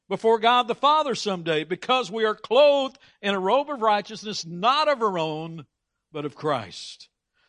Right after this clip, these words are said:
So praise his holy name, yes? There was no sin in Jesus Christ to condemn. Jesus had no sin.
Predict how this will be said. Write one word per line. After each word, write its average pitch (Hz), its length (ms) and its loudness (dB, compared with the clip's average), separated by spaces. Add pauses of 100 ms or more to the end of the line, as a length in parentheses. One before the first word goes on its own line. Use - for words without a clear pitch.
So - 160 -12
praise 156 380 -4
his 143 140 -6
holy 156 280 -2
name, 147 460 -4
yes? 143 480 -8 (1000)
There 185 300 2
was 175 340 0
no 226 380 4
sin 202 480 -4 (400)
in 170 180 -6
Jesus 208 520 -4
Christ 196 520 -2 (240)
to 202 160 -2
condemn. 175 760 -2 (320)
Jesus 180 580 -4
had 175 460 -2
no 170 240 -2
sin. 151 580 -6